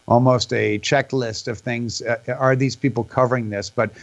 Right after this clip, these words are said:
you can give them an assignment instead, too. And, uh, there's the old Bed Bath and Beyond, uh, uh, assignment that I used to give, um,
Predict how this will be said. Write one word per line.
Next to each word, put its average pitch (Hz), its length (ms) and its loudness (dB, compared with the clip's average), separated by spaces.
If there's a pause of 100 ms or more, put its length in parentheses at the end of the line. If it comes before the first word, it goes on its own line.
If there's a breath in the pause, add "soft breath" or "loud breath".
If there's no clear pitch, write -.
(240 loud breath)
you 135 120 6
can 135 220 4
give 135 280 4
them 127 380 0
an 113 120 -6
assignment 127 680 -2
instead, 107 520 0
too. 107 360 -2
And, 104 120 -6
uh, 107 160 0
there's 107 320 0
the 113 120 0
old 107 220 2
Bed 110 220 0
Bath 110 300 2
and 101 120 -4
Beyond, 107 600 0
uh, 101 260 2 (460 loud breath)
uh, 101 380 4
assignment 113 640 0
that 104 160 -2 (120)
I 107 160 4
used 110 360 -2
to 110 60 -4
give, 104 420 0 (340 soft breath)
um, 101 500 4